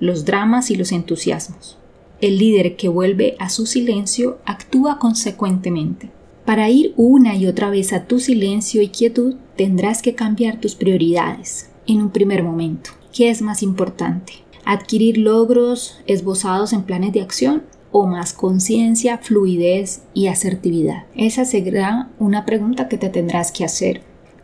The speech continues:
Cuando empieces a ir al silencio de forma regular, aumentará tu confianza en tu camino, en tu proceso, en tu propósito y tus decisiones. Ya no serán motivo de preocupación,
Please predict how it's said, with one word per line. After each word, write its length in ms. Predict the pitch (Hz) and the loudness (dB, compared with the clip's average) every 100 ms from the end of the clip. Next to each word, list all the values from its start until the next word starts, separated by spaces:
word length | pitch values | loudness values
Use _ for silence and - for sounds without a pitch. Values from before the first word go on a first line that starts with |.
| - | -4
Cuando 500 | 196 190 185 190 - | 0 2 4 2 2
empieces 680 | 214 190 226 262 254 226 | 0 0 2 2 2 -2
a 100 | 196 | 0
ir 200 | 185 196 | 2 2
al 120 | 196 190 | 0 -2
silencio 580 | - 185 190 226 226 | -2 0 0 0 2
de 100 | 180 | 2
forma 400 | 175 - 214 247 | 2 0 2 2
regular, 680 | 254 202 180 175 180 226 254 - | 2 0 0 0 0 -2 -6 -6
aumentará 680 | 208 202 202 190 185 185 185 | -4 0 0 0 0 -2 0
tu 100 | 247 | -2
confianza 680 | 226 190 185 202 214 240 214 | -2 -4 -4 -2 0 0 -2
en 120 | 190 | 0
tu 140 | 185 | -2
camino, 560 | 175 175 175 175 165 175 - | -2 -2 -2 -2 -4 -4 -2
en 140 | 190 | 0
tu 140 | 180 180 | 0 -2
proceso, 560 | - 170 190 180 170 | -4 -2 0 0 0
en 80 | 170 | -2
tu 120 | 160 165 | -2 -2
propósito 760 | 175 - 190 185 196 - 214 - | -4 -2 -2 -2 -4 -6 -8 -8
y 160 | - 220 | -2 0
tus 200 | - 196 | 0 -2
decisiones. 800 | 185 190 185 - 185 170 170 - - - - - - | -2 -2 -2 0 0 -2 -4 -8 -20 -20 -20 -20 -8
Ya 180 | 190 190 | -2 0
no 240 | 202 233 | 2 2
serán 500 | 233 202 196 202 226 | 2 0 0 2 2
motivo 400 | 208 190 220 226 | 2 0 2 2
de 80 | 226 | 2
preocupación, 840 | 226 180 175 190 - 208 233 233 | 0 -2 -4 -4 0 0 2 -2